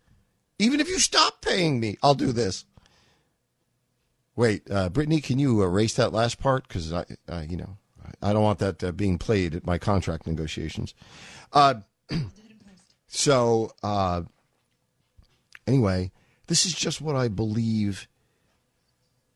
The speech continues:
is most likely afoot. It's just the fruit of the logic tree.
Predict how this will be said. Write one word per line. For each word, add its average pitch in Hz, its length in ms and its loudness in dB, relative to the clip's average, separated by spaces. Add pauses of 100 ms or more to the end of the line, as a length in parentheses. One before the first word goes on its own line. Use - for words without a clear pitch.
(500)
is 101 160 0
most 120 240 4
likely 98 720 -2
afoot. 98 480 -4
It's 120 220 -2
just - 480 -2 (580)
the 117 100 0
fruit 170 520 2
of 107 120 -2
the 110 100 -2
logic 147 520 -4
tree. 76 340 -8